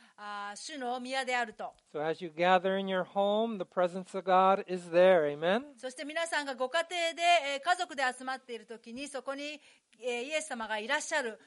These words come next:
Speaker 1: 主のご臨在があることを信じています。
Speaker 2: Let's look at our key verse together.
Speaker 1: えー、一緒に、えー、鍵となる聖書の箇所を今から見ていきたいと思います。
Speaker 2: And, uh, you can say it along with me as we read it together.
Speaker 1: 一緒に、えー、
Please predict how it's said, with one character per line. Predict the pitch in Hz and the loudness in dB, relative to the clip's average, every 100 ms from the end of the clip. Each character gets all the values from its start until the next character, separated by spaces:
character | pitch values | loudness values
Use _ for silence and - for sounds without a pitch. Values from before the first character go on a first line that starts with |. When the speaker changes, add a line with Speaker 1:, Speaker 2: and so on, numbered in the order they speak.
| - | -16
Speaker 1:
主 | - | -6
の | 330 | -4
ご | 254 247 | -4 -4
臨 | 285 269 | -6 -4
在 | 269 254 | -4 -2
が | 262 | -2
あ | |
る | 269 | -4
こ | 240 226 | -10 -14
と | 226 240 | -10 -8
を | 269 | -8
信 | 247 226 | -10 -14
じ | - | -14
て | 190 | -16
い | 185 | -10
ま | 240 | -10
す。 | - - _ | -10 -14 _
Speaker 2:
Let's | 196 202 | 0 0
look | 226 214 | 0 4
at | 214 | 6
our | 196 | 6
key | - 220 202 | 4 -2 2
verse | 196 220 - | 2 2 0
together. | 208 190 196 220 214 - _ _ | 2 4 6 4 0 -6 _ _
Speaker 1:
え | 233 247 | -12 -10
ー、 | |
一 | 254 320 | -10 -8
緒 | 320 | -6
に、 | |
え | 359 285 247 | -6 -6 -8
ー、 | 240 | -8
鍵 | 269 330 | -8 -8
と | 339 | -8
な | 285 | -8
る | |
聖 | 262 294 | -4 -4
書 | 285 | -4
の | 233 | -8
箇 | 247 | -10
所 | 240 233 | -8 -8
を | |
今 | 254 240 | -6 -6
か | 220 | -6
ら | 208 | -8
見 | 240 | -8
て | 226 | -10
い | |
き | 175 | -8
た | 160 160 | -6 -4
い | |
と | |
思 | 156 156 156 | -2 -2 -4
い | 170 | -4
ま | |
す。 | 208 | -4
Speaker 2:
And, | |
uh, | |
you | 175 | -4
can | |
say | - 190 190 | 2 6 6
it | |
along | 185 185 190 196 | 8 8 6 4
with | 190 196 220 | 0 -4 0
me | 220 226 | 2 2
as | 196 175 165 | 2 2 0
we | 175 170 156 - | -4 -4 -8 -8
read | 170 185 | -4 -4
it | 185 185 | -6 -2
together. | 180 185 160 131 _ | 4 4 4 -4 _
Speaker 1:
一 | 254 | -20
緒 | - 320 | -12 -8
に、 | 311 | -6
え | 330 262 247 | -6 -6 -6
ー、 | 240 | -8